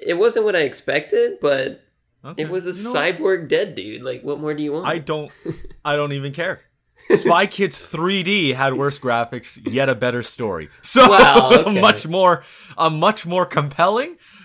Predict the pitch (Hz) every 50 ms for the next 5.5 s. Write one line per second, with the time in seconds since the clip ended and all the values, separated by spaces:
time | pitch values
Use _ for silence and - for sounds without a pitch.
0 | - - 160 185 208 - - 214 180 180 175 170 170 - 160 185 190 190 254 -
1 | - - - - 214 180 185 175 156 165 165 160 151 147 - - - 185 190 -
2 | - 165 135 - 131 113 107 104 104 104 101 - - - - 135 - - 165 160
3 | 147 147 - 160 160 151 127 113 107 - - - - 131 139 147 147 175 165 160
4 | 147 135 127 139 151 151 127 - - - - - - - - - - 339 - -
5 | - _ - 427 - - - - -